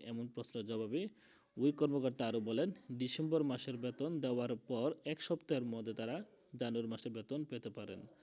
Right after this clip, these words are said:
আর আমরা সেভাবেই চেষ্টা, চেষ্টা করছি। অর্থাৎ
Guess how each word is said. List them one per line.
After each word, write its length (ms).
আর 160
আমরা 280
সেভাবেই 540
চেষ্টা, 460
চেষ্টা 300
করছি। 300
অর্থাৎ 340